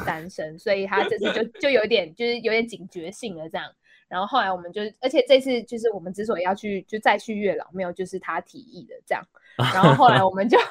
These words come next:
Speaker 2: <laughs>
Speaker 1: 因为她好像发现，哎，怎么，怎么有点，就是有，有点晚了这样。对，然后后来我们就又，
Speaker 2: 她悲怨欸，
Speaker 1: 又
Speaker 2: 好惨。
Speaker 1: 然后我们就又去了一次，然后，然后因为就是，呃，我就，就是你再回去一次，你就会觉得说，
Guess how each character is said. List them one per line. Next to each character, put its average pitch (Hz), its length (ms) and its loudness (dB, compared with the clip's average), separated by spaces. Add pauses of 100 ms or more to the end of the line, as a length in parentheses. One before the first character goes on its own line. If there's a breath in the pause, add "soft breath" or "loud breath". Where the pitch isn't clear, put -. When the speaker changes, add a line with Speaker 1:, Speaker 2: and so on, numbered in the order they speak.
(140)
Speaker 2:
<laughs> - 260 -20
Speaker 1:
因 381 80 -4
为 480 80 6
她 466 160 6
好 269 60 4
像 370 80 -2
发 381 200 4
现， 330 160 -2
哎， 247 280 0
怎 202 100 -10
么， 196 180 -10
怎 208 140 -12
么 202 80 -6
有 208 160 -2
点， 233 260 0 (260)
就 254 100 -8
是 262 80 -6
有， 214 140 -2
有 226 160 0
点 262 220 2
晚 185 260 -4
了 156 120 -16
这 202 100 -12
样。 170 120 -12 (500)
对， 202 300 -10
然 190 100 -10
后 233 120 -2
后 277 100 0
来 240 80 2
我 185 60 -6
们 135 100 -6
就 - 100 -6
又， 226 120 -2
Speaker 2:
她 220 40 0
悲 - 60 -2
怨 113 260 -2 (100)
欸， 92 80 -16
Speaker 1:
又 95 140 -20
Speaker 2:
好 95 220 -18
惨。 - 240 -20 (300)
Speaker 1:
然 220 120 -4
后 240 60 4
我 - 20 0
们 220 100 -4
就 233 100 4
又 240 160 2
去 226 280 -8
了 151 80 -12
一 160 80 -16
次， 175 220 -20
然 165 160 -18
后， 208 280 -6 (480 loud breath)
然 214 120 -6
后 254 60 0
因 302 60 0
为 330 180 0
就 311 180 -8
是， 285 320 -4 (360 soft breath)
呃， 170 560 -12 (840)
我 233 100 -4
就， 285 80 -2
就 392 80 -2
是 494 460 2
你 214 140 -8
再 311 260 0
回 220 200 -4
去 269 200 -8
一 220 60 -10
次， 294 140 -14
你 214 200 -10
就 208 100 -10
会 226 120 -2
觉 208 200 -10
得 151 100 -14
说， 175 400 -8